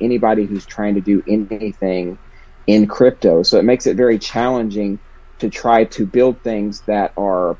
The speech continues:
purposely subversive unless you're set up really well, and you one hundred percent need to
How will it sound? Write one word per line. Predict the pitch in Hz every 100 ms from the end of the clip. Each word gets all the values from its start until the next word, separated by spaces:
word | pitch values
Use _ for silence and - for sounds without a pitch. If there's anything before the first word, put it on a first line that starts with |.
| -
purposely | - 123 117 - 104
subversive | - 92 117 127 117 98
unless | 95 101 98
you're | 92
set | - - 110
up | 107 - - - - - - - -
really | 107 113 143 143
well, | 117 127 120 95 90 - - - -
and | 107 101 107
you | 113 110 -
one | 110 120
hundred | 139 156
percent | 131 - 127 95
need | 117 101 -
to | - 113